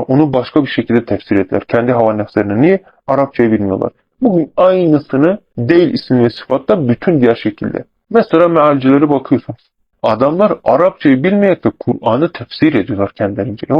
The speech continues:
sen Arapçayı bilmiyorsun. Mesela bir rejim ayeti kendi kafalarına göre, "Bence bu böyledir. Bu hadis ne zaman gelmiş? Sonra mı, önce mi? Bu ayet bundan önce mi, sonra mı?" İşte bir mealini veriyordu böyle. Ya sen ne, ne biliyorsun ki Arapçayı?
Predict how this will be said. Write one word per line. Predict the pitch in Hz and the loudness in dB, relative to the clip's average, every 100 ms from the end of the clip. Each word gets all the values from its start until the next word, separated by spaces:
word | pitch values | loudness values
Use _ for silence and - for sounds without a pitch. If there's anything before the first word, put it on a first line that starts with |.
| 165 | -2
sen | 180 | -2
Arapçayı | 170 135 165 - 110 95 | -2 -2 -4 0 -2 0
bilmiyorsun. | 147 156 104 - - _ _ | -2 -2 -4 -8 -18 _ _
Mesela | 139 143 165 175 151 | -2 0 2 2 2
bir | 156 | 2
rejim | 160 165 147 - | 2 2 0 0
ayeti | 127 127 123 - 175 175 _ _ _ | 0 0 0 -2 -4 -4 _ _ _
kendi | 151 156 | -2 0
kafalarına | 165 143 - 135 135 135 135 | 0 -4 -4 0 0 0 0
göre, | 117 110 | 2 2
"Bence | 131 135 127 127 | 0 0 0 0
bu | 127 | 2
böyledir. | 131 123 101 107 113 _ _ _ - | 2 2 2 -2 -4 _ _ _ -16
Bu | 131 127 | -6 -6
hadis | 120 127 - | -4 -6 -2
ne | 139 | -2
zaman | 127 113 107 | 0 0 -2
gelmiş? | 104 101 101 - - | 0 -2 -2 -8 -6
Sonra | 131 120 117 | -2 0 0
mı, | |
önce | 120 127 113 107 | 0 0 0 -2
mi? | 104 107 - _ | -2 -4 -8 _
Bu | - 123 | -6 -2
ayet | 131 131 - | 0 -2 -2
bundan | 123 131 | -2 0
önce | 135 123 113 | 0 0 -2
mi, | 104 | -4
sonra | - 127 104 101 | -4 -4 0 -2
mı?" | 101 127 _ _ _ | -2 -8 _ _ _
İşte | - 131 | -8 -2
bir | 135 | 0
mealini | 131 120 123 131 | 2 2 4 2
veriyordu | 127 120 127 123 123 | 2 4 2 2 2
böyle. | 127 104 - | 2 -2 -2
Ya | 117 123 - _ _ _ _ | -4 -4 -6 _ _ _ _
sen | _ 131 123 | _ -2 2
ne, | 135 160 147 147 | 2 2 2 0
ne | 175 | 0
biliyorsun | 139 151 180 - 247 | 0 -2 -4 0 -2
ki | - 107 | 0 -2
Arapçayı? | 110 - 110 95 | -2 -4 -8 -10